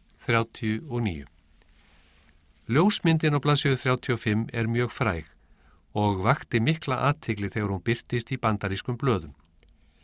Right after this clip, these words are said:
Sumir telja að þessi mynd hafi bundið enda á stríðið, af því að hún hafi fengið svo margt fólk í Bandaríkjunum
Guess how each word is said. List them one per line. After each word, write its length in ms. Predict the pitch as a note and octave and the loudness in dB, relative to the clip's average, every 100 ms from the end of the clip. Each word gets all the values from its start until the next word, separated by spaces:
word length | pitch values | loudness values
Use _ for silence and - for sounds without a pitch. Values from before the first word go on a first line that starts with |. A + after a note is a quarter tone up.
| _ _ _ _ | _ _ _ _
Sumir 380 | - D3 D#3 D3 | 0 6 8 6
telja 400 | - D3 D#3 C3+ | 6 4 6 6
að 80 | C3 | 4
þessi 240 | D3 C3+ | 2 2
mynd 400 | A#2+ C3+ D#3 - | 4 4 2 2
hafi 160 | B2 A#2 | 0 2
bundið 460 | A#2 B2 A2+ G#2+ G#2 | 0 -2 0 0 0
enda 400 | B2+ - G#2+ G#2+ | 0 0 0 0
á 20 | A2 | -2
stríðið, 540 | - A#2 F#2 D2+ - _ _ - - _ _ G#2+ | -2 0 0 -4 -14 _ _ -20 -20 _ _ -2
af 100 | G#2 | 0
því 120 | G2 | 0
að 60 | G#2 | 0
hún 160 | G#2 | 0
hafi 180 | F#2+ F#2+ | -2 0
fengið 340 | A2+ A2+ G2 - | 0 0 -4 -4
svo 100 | F2+ | -2
margt 300 | A2+ - - | -4 -4 -4
fólk 320 | B2+ - - | -4 -4 -8
í 80 | G2+ | -6
Bandaríkjunum 680 | G#2+ C3 B2 - A2+ G#2+ | -4 -2 -4 -4 -2 -2